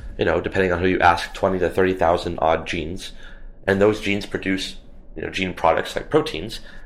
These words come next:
and those proteins generate the electrical potentials of neurons, and they specify at least some parts of the wiring. And so the way that I look at it is that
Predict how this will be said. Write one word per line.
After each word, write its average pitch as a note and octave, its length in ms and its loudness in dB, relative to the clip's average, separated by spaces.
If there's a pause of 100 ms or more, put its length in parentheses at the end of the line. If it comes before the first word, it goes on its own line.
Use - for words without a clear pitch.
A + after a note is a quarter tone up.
(120)
and G#2+ 100 4
those A#2+ 120 2
proteins G#2+ 680 -2 (280)
generate G2+ 500 2
the G2+ 60 -4
electrical G2 400 2
potentials - 500 -4
of F2 120 -4
neurons, - 380 -4 (360)
and F#2+ 140 2
they G2 60 0
specify F#2 600 2
at G#2 140 2
least A2+ 180 -2
some D3 200 4
parts - 260 0
of F2+ 80 -2
the F2+ 80 2
wiring. - 420 2 (640)
And B2+ 100 2
so - 80 6
the E3+ 80 8
way A3 100 8
that F3+ 160 4
I F#3+ 100 10
look D3+ 200 2
at E2+ 60 2
it D#2 320 0 (360)
is - 180 -2
that - 400 6